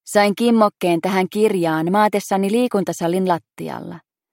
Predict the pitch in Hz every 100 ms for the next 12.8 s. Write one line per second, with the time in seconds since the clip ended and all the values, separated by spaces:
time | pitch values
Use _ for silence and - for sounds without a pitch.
0 | _ _ _ _ _ 220 233 233 294 277
1 | 247 - 208 202 226 220 175 - 160 165
2 | 196 202 156 151 151 151 - 190 180 160
3 | 156 151 151 _ _ - 180 185 180 196
4 | 208 196 - 165 165 - 208 196 180 160
5 | - - 156 _ _ 185 196 190 165 160
6 | 156 151 _ - - 214 196 - 190 165
7 | 147 156 160 - - 175 - _ _ _
8 | _ _ _ _ _ - 196 202 196 -
9 | 208 220 208 202 202 220 202 190 - 170
10 | - 202 196 170 170 170 180 - 196 165
11 | 151 147 151 - _ _ _ - 226 226
12 | 269 262 214 180 175 175 214